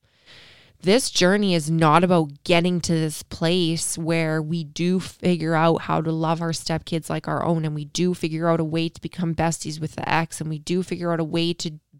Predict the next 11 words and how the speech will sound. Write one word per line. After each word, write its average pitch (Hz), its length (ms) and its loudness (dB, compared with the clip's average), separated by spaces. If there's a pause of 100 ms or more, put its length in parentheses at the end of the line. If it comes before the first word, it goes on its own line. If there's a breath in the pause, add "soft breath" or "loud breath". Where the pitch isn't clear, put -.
(220)
become 180 680 -2
this, 160 260 0
like, 143 220 -2 (360)
ideal 156 1000 2 (160 loud breath)
step - 480 -2
family. - 640 -8
That's 185 320 -4
not 170 340 2
what 151 160 -4
that's 170 300 -2
about. - 680 -4